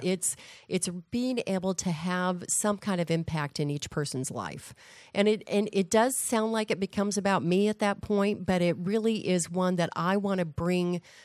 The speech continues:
Speaker 2: the gift I have of facilitation and conversation to helping people see themselves better. So for me, that,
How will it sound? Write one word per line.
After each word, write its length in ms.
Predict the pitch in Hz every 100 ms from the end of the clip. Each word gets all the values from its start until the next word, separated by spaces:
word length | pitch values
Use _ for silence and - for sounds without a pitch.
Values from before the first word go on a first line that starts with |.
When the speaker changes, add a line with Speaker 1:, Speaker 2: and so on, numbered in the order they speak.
| -
Speaker 2:
the 100 | 170
gift 380 | 151 185 214 -
I 140 | 196
have 260 | 175 175 170
of 80 | 165
facilitation 800 | - - 165 165 - 196 214 214
and 100 | 165
conversation 920 | - 175 151 143 165 165 - 254 302 - - - -
to 100 | 185
helping 380 | 180 190 190
people 320 | 170 190 180 160
see 220 | - 175
themselves 500 | 165 151 156 139 139
better. 400 | 123 110 90 90 - - - - -
So 280 | - 180 165
for 160 | - 180
me, 260 | 190 190 175
that, 240 | 170 170